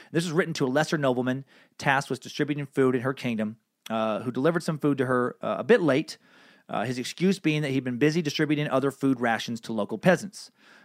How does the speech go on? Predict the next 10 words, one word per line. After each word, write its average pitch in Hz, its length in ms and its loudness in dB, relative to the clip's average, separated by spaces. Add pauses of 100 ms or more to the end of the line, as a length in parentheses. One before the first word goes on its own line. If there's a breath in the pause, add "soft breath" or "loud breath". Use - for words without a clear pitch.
(120)
uh, - 160 -8
who 101 100 -10
were 101 80 -6
starving, 120 480 2
you 104 100 -14
know, 101 100 -10
or 95 60 -16
something 98 320 -6
minor. 95 360 -8 (380 loud breath)
Uh, 120 400 2